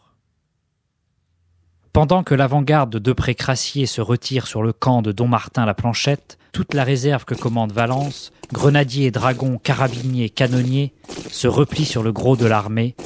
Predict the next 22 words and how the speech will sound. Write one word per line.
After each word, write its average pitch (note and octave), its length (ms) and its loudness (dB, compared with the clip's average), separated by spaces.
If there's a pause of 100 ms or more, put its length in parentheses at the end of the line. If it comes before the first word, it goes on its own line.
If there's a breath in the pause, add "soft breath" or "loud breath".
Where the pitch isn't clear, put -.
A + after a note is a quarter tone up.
(240)
et B2 100 -2
descend C3+ 400 2
dans A2 100 0
la G#2 140 0
plaine A#2+ 340 0 (140)
entre B2 320 -6
Orbeval A2 580 0
et G2+ 60 -4
l'Auve. G2 440 -6 (1120 loud breath)
Mais D3 220 4
la C#3 100 2
résistance C#3+ 560 0
de B2 80 -2
cette A#2 220 0
réserve C3 480 2
a A2+ 80 4
été, C3 440 0 (220 soft breath)
selon C#3 320 4
le C3+ 120 2
mot C3+ 180 4
de A#2+ 80 -2
Mazenbach, B2 800 0